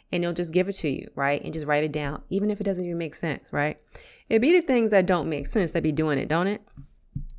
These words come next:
And look, if you're having trouble spotting your own strengths, you know, coming up with something on your own, because maybe you're just like, "I just see the good in others."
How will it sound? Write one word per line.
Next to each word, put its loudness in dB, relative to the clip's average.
And 4
look, -2
if 2
you're 2
having 4
trouble 0
spotting 2
your 0
own 0
strengths, -4
you -4
know, 0
coming -2
up -2
with -2
something -4
on -6
your -8
own, -2
because -4
maybe 0
you're -2
just -8
like, -6
"I 2
just 2
see 4
the 4
good 8
in 8
others." 2